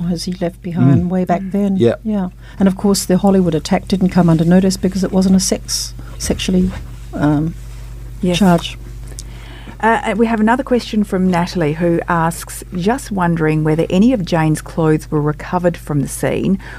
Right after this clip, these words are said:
Speaker 3: or anywhere else for that matter, and also whether there was any traces of blood or D N A recovered from the knife found."
Speaker 1: Well, the knife was, um, they've said there's been no forensic.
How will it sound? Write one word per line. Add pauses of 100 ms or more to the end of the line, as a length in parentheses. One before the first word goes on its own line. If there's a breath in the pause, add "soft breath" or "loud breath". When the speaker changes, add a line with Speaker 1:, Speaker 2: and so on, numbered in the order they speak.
(100)
Speaker 3:
or
anywhere
else
for
that
matter,
and
also
whether
there
was
any
traces
of
blood
or
D
N
A
recovered
from
the
knife
found." (680 loud breath)
Speaker 1:
Well,
the
knife
was,
um, (100)
they've
said
there's
been
no
forensic.